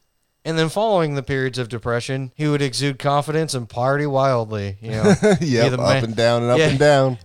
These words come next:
Speaker 1: be the center of attention, you know? No middle ground.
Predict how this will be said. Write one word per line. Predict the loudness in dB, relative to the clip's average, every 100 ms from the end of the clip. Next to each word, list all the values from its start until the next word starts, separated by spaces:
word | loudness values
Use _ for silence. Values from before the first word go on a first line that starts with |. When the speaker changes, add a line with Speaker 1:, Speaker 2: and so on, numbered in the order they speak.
| -4
Speaker 1:
be | -2
the | 0 0
center | 0 0 0 -2
of |
attention, | -4 -4 -4 -4 -6 -6
you | -4
know? | -2 0 -2 -6 _ _ _
No | -4 0 2
middle | 2 0 -2
ground. | -4 -6 -8